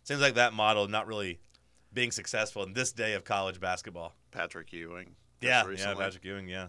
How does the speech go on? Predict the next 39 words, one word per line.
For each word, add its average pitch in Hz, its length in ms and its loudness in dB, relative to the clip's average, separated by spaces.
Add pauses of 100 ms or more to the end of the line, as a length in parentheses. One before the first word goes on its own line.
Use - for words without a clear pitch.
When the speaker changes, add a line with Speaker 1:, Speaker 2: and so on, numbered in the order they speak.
(120)
Speaker 1:
yeah, 90 160 -10 (400)
him 92 120 -18
too. 92 220 -10 (1120)
Not 98 120 -12
really 95 140 -14
going 90 220 -14
well. 90 300 -10 (460)
Speaker 2:
No. 90 140 -8 (600)
Speaker 1:
Chris - 220 -12
Mullins, 92 540 -8
of 104 80 -18
course, - 340 -8
at 90 100 -16
Saint 95 220 -8
John's 92 320 -8
back 92 200 -8
in 95 80 -16
the 90 40 -18
day. 92 280 -10 (1200)
I - 80 -16
wonder 101 300 -8
if 85 120 -14
Memphis 95 300 -14
comes 92 260 -14
open 92 260 -10
when 90 100 -14
they 87 100 -8
call 95 300 -6
Rick 92 160 -12
Pitino. 90 540 -8
"Hey, 120 200 -4
Rick, 127 360 -6 (220)
come 131 140 -14
on 127 120 -10
down 131 140 -2
to 117 60 -12
the 98 60 -12
South. 95 340 -4
You, 120 120 -4